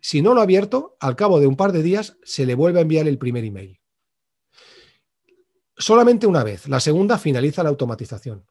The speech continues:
No le vuelvo a enviar nada. Punto final. No lo, no lo ha abierto, no le interesa. Se lo vuelvo a enviar al cabo de una semana. No lo ha abierto, no le interesa. No le molesto más, Cecilia. No empreñe.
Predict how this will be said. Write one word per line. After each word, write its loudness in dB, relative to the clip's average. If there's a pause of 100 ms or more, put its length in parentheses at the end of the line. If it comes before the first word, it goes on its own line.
(140)
No 0
le 4
vuelvo 0
a 0
enviar -4
nada. -14
Punto -8
final. -10 (240)
No -4
lo, 0
no 0
lo 2
ha 4
abierto, -4
no -6
le -2
interesa. -8
Se -8
lo -2
vuelvo 2
a 2
enviar 0
al -2
cabo -2
de -2
una -4
semana. -4
No 0
lo 2
ha 2
abierto, 0
no -4
le -2
interesa. -4
No -4
le 4
molesto 0
más, -10
Cecilia. -12
No -6
empreñe. -6